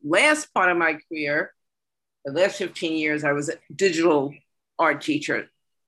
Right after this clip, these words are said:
So I, I was, in my day, I was kind of keeping my passion part of it and doing it. But how did it affect me? Well, you know, of course, I did carry a camera and bring things along.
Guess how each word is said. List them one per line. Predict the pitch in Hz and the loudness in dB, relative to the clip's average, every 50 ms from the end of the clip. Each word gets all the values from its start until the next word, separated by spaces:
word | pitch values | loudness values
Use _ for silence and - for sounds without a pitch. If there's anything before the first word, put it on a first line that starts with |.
| _ _ _ _ _ _ _ | _ _ _ _ _ _ _
So | - - 160 151 147 | -6 -2 2 2 2
I, | 139 120 - - _ _ _ - | 2 0 -2 -10 _ _ _ -2
I | 123 160 160 | 0 2 4
was, | 160 160 156 151 151 - - _ _ _ _ _ | 4 4 2 0 -6 -12 -18 _ _ _ _ _
in | - 175 175 170 | 0 2 2 4
my | 170 170 170 165 165 | 4 4 4 2 2
day, | 165 160 139 131 170 180 190 196 190 170 151 139 139 175 202 - _ _ _ _ _ _ - | 0 -2 -2 2 4 6 6 6 6 6 4 2 0 -4 -6 -8 _ _ _ _ _ _ -6
I | |
was | 180 175 - | -6 -6 -6
kind | - - 202 185 196 | -6 -4 -4 -2 -2
of | 180 165 - - _ _ _ _ _ - - - | -2 -4 -6 -10 _ _ _ _ _ -20 -20 -12
keeping | - - 196 170 180 180 | -8 -6 -2 0 2 2
my | 175 160 156 | 2 2 2
passion | - - 175 143 143 135 - - 160 151 151 - | 0 0 -2 -2 -2 -2 -2 -4 -4 -4 -6 -6
part | - 175 147 147 156 | -2 0 2 2 2
of | 170 170 | 2 0
it | 220 254 233 - _ 165 170 170 165 - - - - | 0 -2 -2 -4 _ -14 -12 -10 -12 -12 -14 -16 -12
and | 151 151 147 - - - - 151 151 151 | -12 -12 -12 -12 -16 -16 -12 -10 -8 -4
doing | 147 160 156 156 156 | -2 -2 -2 0 0
it. | 165 208 220 214 - _ _ _ _ _ _ _ _ _ _ - | -2 -2 -4 -6 -10 _ _ _ _ _ _ _ _ _ _ -16
But | 175 151 - - 175 175 170 165 160 156 - - - - | -16 -10 -2 4 4 6 6 6 4 0 -4 -12 -14 -12
how | - - 190 185 170 | -8 -2 0 0 0
did | 165 175 175 | 2 2 2
it | 170 170 170 | 2 2 0
affect | - - 151 160 160 - - | 2 0 0 0 0 -4 -6
me? | 151 151 139 113 - | -4 -4 -4 -4 -4
Well, | 147 160 147 156 156 151 175 214 - 180 147 | -2 0 0 2 2 2 2 0 0 -4 -4
you | 147 156 | -4 -4
know, | 160 147 | -4 -4
of | 147 - - | -4 -8 -8
course, | - 117 - 151 | -10 -8 -4 -4
I | 143 | -4
did | 139 113 117 - | -4 -6 -8 -8
carry | - 151 113 117 107 120 | -4 -4 -2 -2 -4 -6
a | 151 | -8
camera | - - 147 120 123 135 147 180 220 | -10 -8 -6 -6 -4 -4 -4 -4 -4
and | 269 214 165 - - _ | -4 -6 -8 -10 -12 _
bring | - 151 151 147 147 | -4 -2 -2 -2 -2
things | 151 151 143 143 151 | -4 -4 -4 -4 -2
along. | 156 151 143 151 156 160 | 0 2 2 0 0 -2